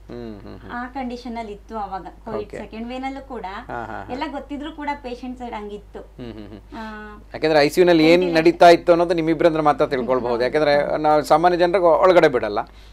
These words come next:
Speaker 1: ಒಳಗಡೆ ಇದ್ದವ್ರಿಗೆ ಹೇಳಕ್ಕಾಗಲ್ಲ. ಎಸ್, ನಾನು ಅದೇ ಪ್ರಶ್ನೆನ ಆಶಾ ಅವ್ರನ್ನ, ಆ, ಆ, ಕೇಳೋಕೆ ಇಷ್ಟಪಡ್ತೀನಿ.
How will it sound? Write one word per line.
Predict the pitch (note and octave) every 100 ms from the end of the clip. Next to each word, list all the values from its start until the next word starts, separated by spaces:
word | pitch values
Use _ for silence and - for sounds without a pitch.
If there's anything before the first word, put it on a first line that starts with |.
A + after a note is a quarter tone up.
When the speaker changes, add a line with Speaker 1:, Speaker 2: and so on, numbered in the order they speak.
| -
Speaker 1:
ಒಳಗಡೆ | D#3+ F3 F#3
ಇದ್ದವ್ರಿಗೆ | F3 F#3+ D#3
ಹೇಳಕ್ಕಾಗಲ್ಲ. | D#3 C#3+ A#2 G#2 G2+ - - - -
ಎಸ್, | D3
ನಾನು | E3+ C3+
ಅದೇ | D#3+
ಪ್ರಶ್ನೆನ | E3 C#3+ - C#3+
ಆಶಾ | A#2+ A2 A#2+
ಅವ್ರನ್ನ, | A#2 A2+
ಆ, | G2+ - - A#2 G2+ -
ಆ, | G#2 F#2+
ಕೇಳೋಕೆ | - G#2+ -
ಇಷ್ಟಪಡ್ತೀನಿ. | - A2 F#2+ G2 G2+